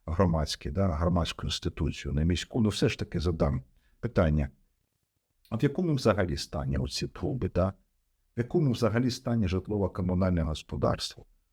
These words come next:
А, е, чого далі очікувати? Одна така труба, яка може, а, зіпсуватися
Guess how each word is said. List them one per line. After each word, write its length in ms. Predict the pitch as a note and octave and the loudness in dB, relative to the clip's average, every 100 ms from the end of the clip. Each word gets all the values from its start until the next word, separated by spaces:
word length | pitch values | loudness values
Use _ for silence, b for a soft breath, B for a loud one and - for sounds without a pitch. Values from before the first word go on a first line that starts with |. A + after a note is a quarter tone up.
| _ _ _ | _ _ _
А, 260 | A2 G#2+ G2+ - _ B2+ | 2 2 2 -6 _ 0
е, 40 | A#2+ A2 - - - | 2 2 0 -14 -2
чого 280 | F3+ E3+ | 2 2
далі 340 | B2+ A2+ A#2 G2+ | 2 2 2 2
очікувати? 680 | G2 - F#2+ - D2 - | 0 -2 -6 -4 -6 0
Одна 260 | B2+ G#2 A2 | 0 4 2
така 280 | - - E2+ | 2 -4 -6
труба, 460 | - D#2 D2+ E2 | -2 -2 2 2
яка 400 | D#2+ D2 - D#2 C#2+ _ _ _ | 2 2 0 0 -2 _ _ _
може, 500 | F#2+ F#2+ F2+ D#2+ E2 - _ _ _ _ | -2 0 2 2 0 -2 _ _ _ _
а, 380 | F#2 F2 F2 F#2 | -2 0 0 0
зіпсуватися 880 | A#2 A2+ A#2 G#2 F2+ F2+ E2 F#2 | 0 0 2 4 2 2 -2 -2